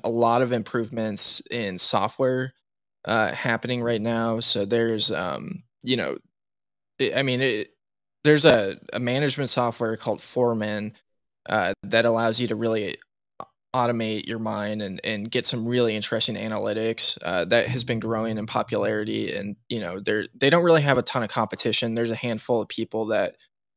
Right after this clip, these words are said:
you know, are coming out with, uh, competing products. Um, but I've been in discussions with, uh, Brett Rowan at Upstream Data, who has developed something called PiASIC, which is an open sourced,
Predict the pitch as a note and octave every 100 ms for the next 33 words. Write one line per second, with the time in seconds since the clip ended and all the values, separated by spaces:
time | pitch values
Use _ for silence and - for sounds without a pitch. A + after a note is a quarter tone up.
0 | _ - A#2+ G#2 - A#2+ G#2+ E2 G2 G2
1 | - F2 E2 C#2 - B2+ B2+ G#2+ - A2+
2 | G#2 G#2 G2 - - - G2 F2 F#2 -
3 | _ B2+ A2+ G#2 A#2+ B2 C#3 C3+ A#2+ A#2+
4 | - B2 - B2+ A#2 A2 - A#2+ A2+ G2
5 | - A#2 G2+ D2+ E2 G#2+ B2 G#2 A#2+ A#2
6 | A2+ A2+ A2 G#2 - A#2 - B2+ A2+ G#2+
7 | G#2+ A2 A2+ A2+ - - B2 A#2 A#2 -
8 | G#2+ G#2 G#2 - A2 G#2+ - A2 - -
9 | A#2 A2+ A2 - C3 B2 - _ _ _
10 | _ - B2+ B2 A#2 A2+ D#2 A2+ B2 A2
11 | - A#2 A2+ - -